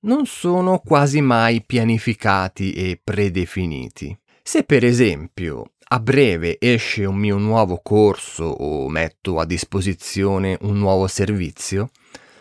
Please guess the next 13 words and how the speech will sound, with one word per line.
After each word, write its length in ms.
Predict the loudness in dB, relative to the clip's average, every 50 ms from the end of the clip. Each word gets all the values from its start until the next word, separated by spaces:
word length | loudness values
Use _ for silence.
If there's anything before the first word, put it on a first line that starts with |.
| _ _ _ _ -6
allora 680 | -2 0 2 4 4 6 6 6 6 6 6 4 4 4
vedo 440 | 4 4 6 6 4 4 4 2
di 160 | 2 2 0 -2
pubblicare 680 | -2 -4 -2 0 0 0 0 0 0 0 0 0 -2 -2
qualcosa 880 | 0 0 0 0 -2 -4 -4 -4 -4 -4 -6 -6 -6 -6 -6 -6 -8 -12 _ -20 -12 -4
che 120 | 0 2
abbia 400 | 2 2 2 0 -2 -2 -2 0
a 140 | 0 -2 -2
che 140 | -2 -2 -2
fare 580 | -2 -2 -2 0 2 4 4 4 2 2 0 -2
con 200 | -2 -2 -2 -2
il 160 | -2 -4 -4
corso 840 | -2 0 0 0 0 -2 -6 -10 -10 -4 -2 0 0 0 0 -2